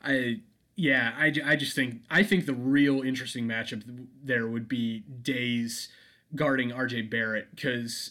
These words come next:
there's a guy who could force R J into some bad decisions that he already kinda wants to make, but,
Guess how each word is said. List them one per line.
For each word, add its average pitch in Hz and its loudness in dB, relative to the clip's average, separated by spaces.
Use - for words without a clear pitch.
there's 156 4
a 151 0
guy 131 0
who 120 -2
could 120 -4
force 120 -4
R 120 -4
J 113 -4
into 110 -6
some 113 -6
bad 110 -2
decisions 107 -8
that 110 -6
he 143 0
already 135 0
kinda 143 -2
wants 156 -2
to 160 -2
make, 151 -2
but, 120 -2